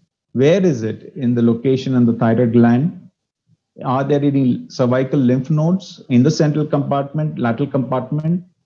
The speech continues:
And one important feature is they can actually just tell you whether the subclavian is absent or not. An abnormal subclavian should highlight to you during surgery on the right side, you would have a non-recurrent nerve.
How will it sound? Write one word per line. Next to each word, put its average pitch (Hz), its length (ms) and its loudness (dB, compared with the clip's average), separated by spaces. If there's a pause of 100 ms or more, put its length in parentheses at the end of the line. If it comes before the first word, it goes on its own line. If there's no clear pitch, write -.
(640)
And 147 360 2
one 170 320 0
important 180 680 0
feature 165 500 0
is 151 420 0
they 147 120 2
can 165 180 2
actually 165 360 0
just 175 240 0
tell 170 180 2
you 139 160 4
whether 139 320 0
the 160 120 2
subclavian 147 680 0
is 131 340 -2 (220)
absent 123 400 -4
or 113 120 -2
not. 107 280 -2 (320)
An 139 140 4
abnormal 156 460 0
subclavian 143 760 -2
should 135 180 -2
highlight 123 520 0
to 143 80 0
you 123 420 2
during 123 260 2
surgery 127 680 0 (340)
on 123 140 -2
the 127 100 2
right 127 260 0
side, 123 400 -2
you 120 200 0
would 117 140 2
have 123 460 -4
a 113 100 -8
non-recurrent 113 760 -2
nerve. 101 200 -8